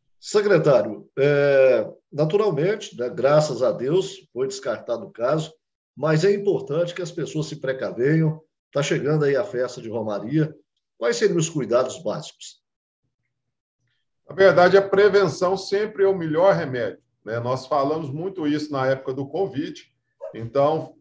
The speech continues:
Speaker 2: voltamos a reafirmar agora na monkeypox, né, que é conhecida aí como a varíola dos macacos, né? A prevenção, então, é a prevenção de não compartilhar realmente roupas de camas, toalhas, talheres, copos, objetos pessoais,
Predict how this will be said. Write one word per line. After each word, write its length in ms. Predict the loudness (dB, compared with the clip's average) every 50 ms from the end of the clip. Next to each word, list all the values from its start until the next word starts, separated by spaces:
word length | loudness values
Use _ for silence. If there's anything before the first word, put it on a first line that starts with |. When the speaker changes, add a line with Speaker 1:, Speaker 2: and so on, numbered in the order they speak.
| _ _ _
Speaker 2:
voltamos 560 | -8 -6 -6 -6 -4 -2 -2 -2 -2 -2 -4
a 120 | -4 -4 -2
reafirmar 520 | -4 -4 -6 -6 -8 -8 -6 -6 -4 -4
agora 460 | -6 -4 -4 -2 -2 0 0 -2 -4
na 160 | -6 -6 -10 -6
monkeypox, 800 | -6 -6 -6 -6 -8 -12 -14 -10 _ -2 -2 -2 -2 -2 -10 -18 -20 _ _ _ _ _ _ _ _
né, 160 | -10 -10 -8
que 100 | -6 -6
é 40 | -6
conhecida 540 | -4 -4 -6 -6 -6 -10 -8 -10 -10 -10 _ _ _ _ _ _ _ _ _ _ _ _ _ _ -6
aí 180 | -6 -4 -4 -4
como 240 | -4 -4 -4 -2 -2
a 40 | -2
varíola 360 | 0 0 -2 -2 -4 -8 -10
dos 180 | -12 -14 -10
macacos, 600 | -8 -8 -8 -10 -4 0 0 0 0 -4 -12 -14 -8
né? 140 | -6 -6 -6
A 40 |
prevenção, 520 | -6 -6 -6 -6 -6 -8 -6 -6 -6 -6 -6
então, 360 | 0 2 2 2 2 0 -6 -12 _ _ _ _
é 100 | 0 0
a 80 | 0
prevenção 480 | 2 0 0 0 0 -2 -2 -4 -4 -4
de 100 | -4 -4
não 280 | -2 -2 0 0 -2 -4
compartilhar 880 | -8 -10 -8 -6 -6 -6 -6 -6 -10 -8 -2 -2 -2 0 -2 -4 -8 -14 _ _ _ _
realmente 580 | -2 0 0 0 0 -2 -4 -4 -6 -6 -10 -10
roupas 380 | -8 -4 -4 -4 -4 -6 -10 -10
de 100 | -10 -14
camas, 520 | -8 -4 -2 -2 0 0 0 -2 -4 -6
toalhas, 600 | -6 -2 0 2 4 4 4 2 0 -2 -4 -6
talheres, 640 | -4 -2 -2 -2 -2 -2 0 0 -2 -2 -4 -10 -20
copos, 440 | _ _ 0 2 2 2 2 0 -8
objetos 460 | -10 -10 -10 -8 -6 -6 -6 -6 -8
pessoais, 840 | _ _ -10 -10 -8 -6 -2 2 2 2 2 2 -2 -8 -14 _